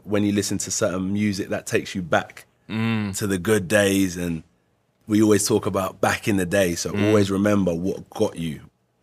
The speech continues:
Speaker 1: where you are, why you started this
Speaker 2: Yeah.
Speaker 1: journey. And it's important, I think, in a fighter's career to always take themselves back and remember what, what were your principles and live by them. And that was, for me, I know I can take this guy out.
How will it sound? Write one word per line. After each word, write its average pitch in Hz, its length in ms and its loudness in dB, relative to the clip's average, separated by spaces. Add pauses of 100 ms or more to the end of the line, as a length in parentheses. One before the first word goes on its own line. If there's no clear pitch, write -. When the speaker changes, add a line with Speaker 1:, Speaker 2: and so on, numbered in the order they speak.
Speaker 1:
where 87 200 -2
you 85 240 -2
are, 78 160 -4
why 95 300 2
you 87 160 0
started 69 440 -2
this - 220 -10
Speaker 2:
Yeah. 104 160 -2
Speaker 1:
journey. 92 220 -6 (340)
And 82 380 -4
it's - 160 -4
important, 85 420 -2
I 80 60 -4
think, 85 260 -6
in 80 80 -4
a 78 40 -6
fighter's 85 420 -4
career 85 480 -2 (380)
to - 120 -10
always 87 260 0
take - 220 -6
themselves 80 360 -4 (120)
back - 300 -2
and 82 120 -4
remember 82 500 -2 (200)
what, 90 380 -2
what 87 240 0
were 95 80 2
your 95 120 4
principles 76 640 -6
and 82 140 -6
live 82 160 -4
by - 180 -12
them. 73 160 -12
And 85 80 -2
that 95 120 -2
was, 87 160 -4 (200)
for - 120 -6
me, 110 280 2 (1400)
I 104 140 2
know 101 320 6
I 87 80 4
can 90 160 -4
take - 220 -4
this - 160 -6
guy 76 240 -8
out. 69 180 -14